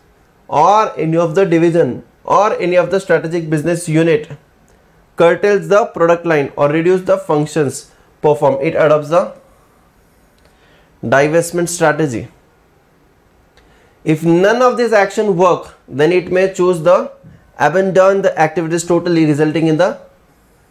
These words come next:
liquidation strategy। बेटा मैंने आपको क्या कहा, मैंने आपको यही सारी चीज़ें बोली।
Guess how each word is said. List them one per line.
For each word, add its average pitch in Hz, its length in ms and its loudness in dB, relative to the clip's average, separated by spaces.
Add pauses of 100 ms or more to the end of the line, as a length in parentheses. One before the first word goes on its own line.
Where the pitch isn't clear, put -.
(1400)
liquidation 180 640 0
strategy। 160 520 -2 (460)
बेटा 190 320 4
मैंने 196 180 2
आपको 190 360 2
क्या 190 200 4
कहा, 190 240 2 (420)
मैंने 147 180 2
आपको 175 220 -2
यही 170 260 0
सारी 175 200 0
चीज़ें 170 260 -2
बोली। 131 300 -2